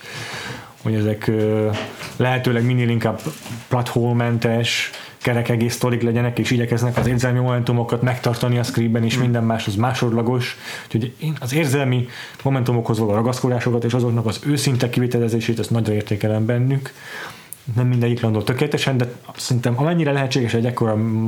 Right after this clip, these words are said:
Speaker 1: masszából ezt kihozni, azt kihozzák. És az is észrevehető szerintem, hogy iszonyatosan munkabírásuk, mert mikor végigcsinálnak két filmet egymás után így, és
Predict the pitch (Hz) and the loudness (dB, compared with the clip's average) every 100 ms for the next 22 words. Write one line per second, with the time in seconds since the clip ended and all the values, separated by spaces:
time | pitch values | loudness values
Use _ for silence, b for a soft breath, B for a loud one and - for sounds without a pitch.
0 | 117 120 - 107 107 101 - 131 131 120 | 0 0 0 0 0 -2 -2 0 2 0
1 | 101 - 95 92 92 95 - - B B | 0 -2 -2 -2 -4 -8 -10 -14 B B
2 | B 165 143 139 123 127 123 123 123 127 | B 0 2 0 0 2 2 0 0 0
3 | 123 123 131 120 117 117 113 127 127 120 | 0 0 0 0 0 0 0 0 0 2
4 | 117 113 - 113 113 110 110 - - B | 2 0 0 0 0 0 -2 -10 -14 B
5 | B B B B B 113 120 151 156 143 | B B B B B 0 2 2 2 0
6 | 123 123 160 147 - 127 113 123 117 110 | 0 0 0 0 0 0 2 2 0 0
7 | 117 104 127 143 117 - | -2 0 2 2 0 -2